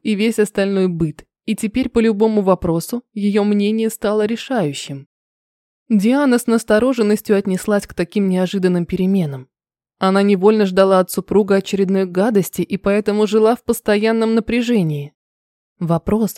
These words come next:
с ее отъездом так и оставался открытым. И хотя мужчина не затрагивал эту тему, молодая женщина понимала, что рано или поздно этот вопрос возникнет. Сейчас они жили как чужие люди, но, если она останется здесь,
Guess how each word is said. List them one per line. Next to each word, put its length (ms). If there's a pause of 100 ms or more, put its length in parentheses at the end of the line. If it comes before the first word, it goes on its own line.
(120)
с 120
ее 280
отъездом 640
так 220
и 40
оставался 680
открытым. 600 (320)
И 60
хотя 300
мужчина 420
не 180
затрагивал 720
эту 220
тему, 500 (180)
молодая 520
женщина 420
понимала, 540
что 180
рано 220
или 160
поздно 500
этот 300
вопрос 420
возникнет. 720 (580)
Сейчас 560
они 240
жили 240
как 240
чужие 360
люди, 300
но, 400 (160)
если 440
она 280
останется 560
здесь, 480